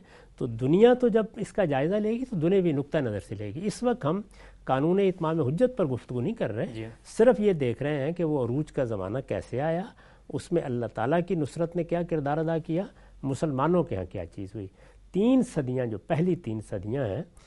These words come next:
Speaker 1: اس میں مسلمانوں کا عروج آخری درجے میں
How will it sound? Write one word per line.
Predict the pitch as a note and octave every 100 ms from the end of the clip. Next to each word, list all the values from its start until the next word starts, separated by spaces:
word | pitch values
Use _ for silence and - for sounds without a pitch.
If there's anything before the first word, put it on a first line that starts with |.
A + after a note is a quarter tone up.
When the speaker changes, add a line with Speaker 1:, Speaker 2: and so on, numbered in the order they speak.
| - -
Speaker 1:
اس | - D3+ -
میں | A3 G3+ G3 -
مسلمانوں | D3+ B2+ D#3 C3 C3 E3 F3
کا | E3+
عروج | F3 C#3 G3 F#3+ - - _ _ -
آخری | C#3+ D#3+ - G#3+
درجے | C#3 A#2+ C#3
میں | F3+